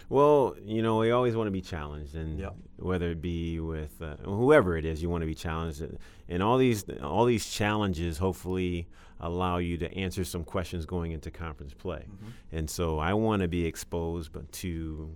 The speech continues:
Speaker 1: all kinds of different teams, different playing styles, different climates, different surfaces, so that I have a lot of answers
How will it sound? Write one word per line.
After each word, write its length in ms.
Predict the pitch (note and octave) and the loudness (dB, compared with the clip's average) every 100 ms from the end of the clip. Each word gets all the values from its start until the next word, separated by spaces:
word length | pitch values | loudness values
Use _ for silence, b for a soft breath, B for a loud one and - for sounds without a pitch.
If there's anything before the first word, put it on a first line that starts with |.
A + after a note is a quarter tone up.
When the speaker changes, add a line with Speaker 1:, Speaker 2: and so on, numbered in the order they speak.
| - | -8
Speaker 1:
all 200 | F2+ F#2+ | -2 -2
kinds 280 | - G2+ F#2 | 0 -2 0
of 100 | F2 | -2
different 320 | F2+ E2+ D#2 | -4 -4 -4
teams, 360 | A2+ A2 G#2+ F2 | -2 0 0 -2
different 260 | E2 D2+ | -6 -8
playing 300 | - A2 G#2+ | -2 0 0
styles, 380 | - G2+ G2 F2 | -2 -2 -2 -4
different 280 | E2 D#2+ D2+ | -6 -10 -8
climates, 460 | - G#2 G2+ F#2 | -4 -2 0 -2
different 300 | - E2+ D#2+ | -4 -8 -8
surfaces, 720 | - G#2 G2 G2 G#2 G2 F2+ - B B B B | -4 -4 -4 -6 -2 -2 -4 -12 B B B B
so 280 | - G2+ F2+ | -4 -2 0
that 260 | F2+ F2 | 0 0
I 100 | F2 | 0
have 240 | F#2 F#2 E2 | 0 0 -2
a 60 | |
lot 220 | E2 G#2 | 0 0
of 120 | G#2+ - | 0 -2
answers 680 | G#2 F#2+ - F2 E2 - | -2 -2 0 -2 -2 -8